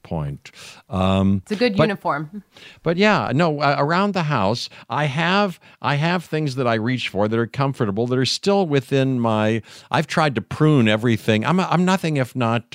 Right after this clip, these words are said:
Speaker 1: uh, a minimalist. So I've tried to
Speaker 2: Mm.
Speaker 1: prune everything that I don't feel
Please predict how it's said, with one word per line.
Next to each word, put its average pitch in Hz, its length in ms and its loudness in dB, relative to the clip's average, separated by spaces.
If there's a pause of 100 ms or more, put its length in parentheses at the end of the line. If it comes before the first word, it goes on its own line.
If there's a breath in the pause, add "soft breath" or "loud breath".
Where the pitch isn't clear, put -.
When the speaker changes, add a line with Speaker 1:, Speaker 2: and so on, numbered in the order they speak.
Speaker 1:
uh, 101 160 0
a 104 60 -2
minimalist. 107 540 0 (280 loud breath)
So - 140 0
I've 135 160 0
tried 180 320 -2
to 226 60 0
Speaker 2:
Mm. 185 180 -4
Speaker 1:
prune 104 520 0 (400 loud breath)
everything 127 920 2
that 110 140 2
I 117 80 4
don't 120 220 2
feel 113 600 2